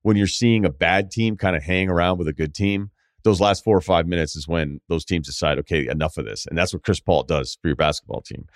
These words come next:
Their clutch numbers, they're twenty and three in clutch games. Um, they shoot sixty percent in the clutch area, right? Five minutes or less, score within five points. So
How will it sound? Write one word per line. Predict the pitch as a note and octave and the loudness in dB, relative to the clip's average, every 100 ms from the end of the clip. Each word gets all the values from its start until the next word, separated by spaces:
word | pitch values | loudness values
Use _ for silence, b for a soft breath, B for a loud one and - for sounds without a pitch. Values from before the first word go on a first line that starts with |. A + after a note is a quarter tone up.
| B B | B B
Their | A#2+ A2+ | 0 4
clutch | C#3 C3+ A#2 | 4 4 2
numbers, | F2 D2+ | 2 2
they're | F2 | -2
twenty | - C#3 C3+ C3+ | 0 2 2 2
and | A2+ | -2
three | A#2 A2+ | 0 2
in | F#2 | 2
clutch | - E2+ - | 0 -2 -2
games. | - - - - _ _ _ - | -10 -10 -12 -16 _ _ _ -4
Um, | - F2+ E2 D#2+ D2+ - _ - | 2 4 4 2 -4 -12 _ 2
they | A2 | 2
shoot | - - F#3+ - | 2 2 0 0
sixty | - - G#3 - - F#3 | -4 0 0 0 -2 0
percent | D3+ - - B2+ G2+ _ _ _ _ _ _ _ - | 0 0 2 4 2 _ _ _ _ _ _ _ 4
in | D3 C3 G2 | 6 6 2
the | A2 | -2
clutch | - - B2 - - - | -4 2 2 2 -6 0
area, | G2+ D#2 B1 | 2 2 0
right? | D#2 G#2 - _ _ _ | 2 2 0 _ _ _
Five | A2+ B2+ C3 | 2 2 4
minutes | C#3 - | 2 2
or | A2+ | 4
less, | G#2+ G2 - - - | 4 4 0 -12 -14
score | - - A2+ | -12 2 4
within | G#2 G2 | 4 2
five | F2 D#2 - | 2 0 0
points. | - - - - _ _ _ _ | -10 -14 -20 -20 _ _ _ _
So | - C#3+ A2+ | 0 0 0